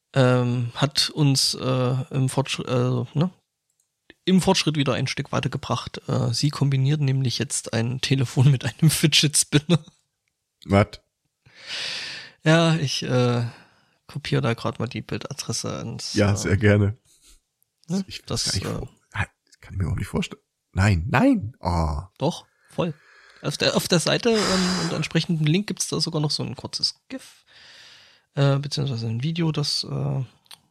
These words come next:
Speaker 2: Was zur Hölle?
Speaker 1: Ja, äh, das, äh, ich mein, das, das, das, ähm, äh, äh, das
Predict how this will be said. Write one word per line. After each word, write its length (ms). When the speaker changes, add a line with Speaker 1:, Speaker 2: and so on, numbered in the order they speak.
Speaker 2:
Was 720
zur 480
Hölle? 480
Speaker 1:
Ja, 580
äh, 260
das, 320
äh, 280
ich 140
mein, 320
das, 180
das, 220
das, 440
ähm, 540
äh, 60
äh, 720
das 480